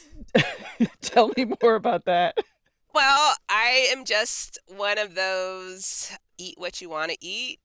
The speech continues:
Speaker 2: <laughs> I, yeah, I eat what I want to eat. Um, thankfully, during pandemic, I've been running, so I've lost weight versus gaining weight.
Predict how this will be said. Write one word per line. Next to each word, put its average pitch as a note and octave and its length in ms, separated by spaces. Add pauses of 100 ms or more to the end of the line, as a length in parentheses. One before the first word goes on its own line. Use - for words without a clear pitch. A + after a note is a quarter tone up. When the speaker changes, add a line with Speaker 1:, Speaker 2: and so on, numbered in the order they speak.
(140)
Speaker 2:
<laughs> - 640
I, F3 560 (500)
yeah, F#3 320 (480)
I F3+ 160
eat G#3+ 320
what F#3 160
I F#3 200
want D#3+ 440
to G#3 120 (120)
eat. E3+ 380 (100)
Um, C#3+ 280
thankfully, E3+ 1000 (640)
during D#3 640 (300)
pandemic, D#3 680
I've D3+ 200
been D3+ 140
running, G#3 340
so F3 280
I've D#3+ 220
lost F3+ 400
weight F#3+ 260
versus E3+ 460
gaining F3+ 420
weight. B3 340